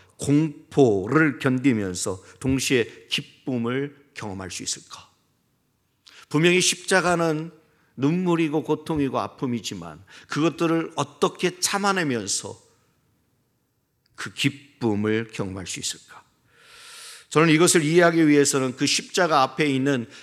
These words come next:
그 기쁨이 뭔지를 이해해야 된다고 생각합니다. 그래서 오늘 유월을 시작하면서는 제가 그 부분을 깊이 묵상한 내용들을 여러분들과 함께 나누도록 하겠습니다. 첫 번째는 예수님의 십자가 앞에 있는 기쁨은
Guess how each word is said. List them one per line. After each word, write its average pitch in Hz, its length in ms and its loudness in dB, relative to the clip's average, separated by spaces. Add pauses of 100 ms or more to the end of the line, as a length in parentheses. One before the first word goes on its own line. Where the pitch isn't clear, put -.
그 131 140 -8
기쁨이 170 540 0
뭔지를 143 580 2
이해해야 127 420 2
된다고 101 320 -8
생각합니다. - 840 -14 (220)
그래서 110 640 -4 (400)
오늘 120 180 -2
유월을 143 320 6
시작하면서는 127 880 0
제가 101 520 -6
그 110 200 -8
부분을 117 500 -4 (260)
깊이 - 380 -4
묵상한 117 560 -6
내용들을 98 440 -6
여러분들과 104 460 -8
함께 101 600 -12 (200)
나누도록 95 640 -12
하겠습니다. 92 600 -12
첫 - 180 -14
번째는 104 560 -6 (920)
예수님의 170 460 4
십자가 180 520 4
앞에 160 200 4
있는 151 220 4
기쁨은 120 960 2